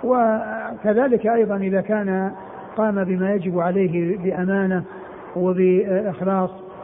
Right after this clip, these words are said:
وبعدم غلول وما إلى ذلك، فإنه أيضًا يكون مأجورا بفعله هذه الأفعال وقيامه بهذه،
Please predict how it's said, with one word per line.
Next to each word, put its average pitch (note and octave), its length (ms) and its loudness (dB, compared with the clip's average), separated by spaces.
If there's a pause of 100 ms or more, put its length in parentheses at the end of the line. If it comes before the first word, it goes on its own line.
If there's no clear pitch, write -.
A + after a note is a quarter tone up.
(280)
وبعدم F3+ 1600 0
غلول F#3 480 4 (560)
وما F#3+ 260 0
إلى F3 140 -2
ذلك، F#3+ 480 0 (300)
فإنه F#3+ 400 -2
أيضًا G3 180 0
يكون F#3 640 0
مأجورا F#3+ 580 0 (480)
بفعله F#3 680 0 (1600)
هذه F3+ 100 -2
الأفعال F3+ 440 0
وقيامه F3+ 520 -2
بهذه، F3 580 -2